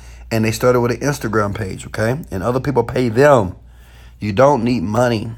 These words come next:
okay? We're in the internet world here, so money is not really needed to c-, create businesses. I ain't gonna lie to you. To make money, you have the internet. Um, oh my God, this charger. Oh, hello, guys.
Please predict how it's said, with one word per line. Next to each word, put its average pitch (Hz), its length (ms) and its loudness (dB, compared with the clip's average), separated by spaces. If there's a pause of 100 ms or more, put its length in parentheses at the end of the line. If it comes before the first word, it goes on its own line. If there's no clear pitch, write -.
(460)
okay? 113 220 -2
We're 113 160 2
in 143 80 2
the 104 80 0
internet 127 320 0
world 101 300 -2
here, 95 240 -6
so 101 340 -4 (540)
money 131 240 2
is 117 100 0
not 117 220 2
really 117 300 0
needed 110 580 2
to 98 420 -6
c-, - 120 -8 (180)
create 104 260 -6
businesses. 92 480 -8 (160)
I - 100 -4
ain't 107 60 -8
gonna 101 140 -8
lie 117 80 -4
to - 160 -6
you. 135 140 -8 (260)
To 151 80 -2
make 127 160 6
money, 117 220 4
you - 480 -12
have 120 180 0
the - 80 -2
internet. 101 380 0 (1600)
Um, 104 560 0
oh - 280 -16
my - 80 -20
God, - 420 -8
this - 220 -10
charger. - 520 -12 (1120)
Oh, 139 540 6
hello, 143 240 0
guys. 117 460 -4